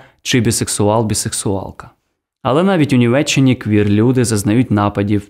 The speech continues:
та дискримінації. Насильство та дискримінація на основі сексуальної або гендерної ідентичності заборонені. І ви можете звернутися до суду з такими інцидентами. Про напади на квір-людей або також расистські варто повідомити в поліцію.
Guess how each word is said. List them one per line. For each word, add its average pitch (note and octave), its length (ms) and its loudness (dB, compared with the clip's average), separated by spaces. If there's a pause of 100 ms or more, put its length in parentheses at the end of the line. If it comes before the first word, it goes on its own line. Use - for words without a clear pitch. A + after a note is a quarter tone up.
та G2 160 -6
дискримінації. G2+ 840 -6 (360)
Насильство C3 680 -2 (140)
та A2+ 120 -2
дискримінація A2+ 720 0
на G#2 120 2
основі A#2 340 0
сексуальної G#2+ 680 0
або G2+ 240 -2
гендерної G2+ 560 0
ідентичності C#3 800 -2 (160)
заборонені. G#2+ 800 -2 (480)
І B2 100 0
ви C3 100 2
можете C3 380 0
звернутися A2 600 0
до G2+ 140 -2
суду A#2+ 360 -4
з - 80 -6
такими G#2 420 -2
інцидентами. F#2+ 840 -6 (540)
Про A#2 160 0
напади B2+ 380 0
на A#2 120 0
квір-людей B2+ 680 2
або G#2 200 0
також A#2+ 360 -2
расистські C3+ 720 0 (160)
варто A2+ 400 0
повідомити G#2+ 580 0
в G#2 40 -4
поліцію. A#2 600 -4